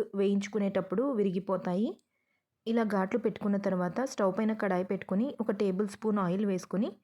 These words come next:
అందులోకి ఉడికించి పెట్టుకున్న ఎగ్స్‌ని కూడా వేసుకోవాలి. కొంచెం సాల్ట్, ఇంకా పావు టీ స్పూన్ పసుపు,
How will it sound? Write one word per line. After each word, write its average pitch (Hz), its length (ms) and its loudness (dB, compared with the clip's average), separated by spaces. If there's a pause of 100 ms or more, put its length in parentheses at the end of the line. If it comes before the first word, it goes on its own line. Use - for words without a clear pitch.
(280)
అందులోకి 208 480 0
ఉడికించి 214 440 0
పెట్టుకున్న 208 380 0 (140)
ఎగ్స్‌ని 185 320 -2
కూడా 196 260 0
వేసుకోవాలి. 185 640 -2 (920)
కొంచెం 214 360 2
సాల్ట్, 202 460 0 (160)
ఇంకా 202 260 0 (100)
పావు 190 280 2
టీ 202 140 -2
స్పూన్ 202 320 -2
పసుపు, 190 400 -2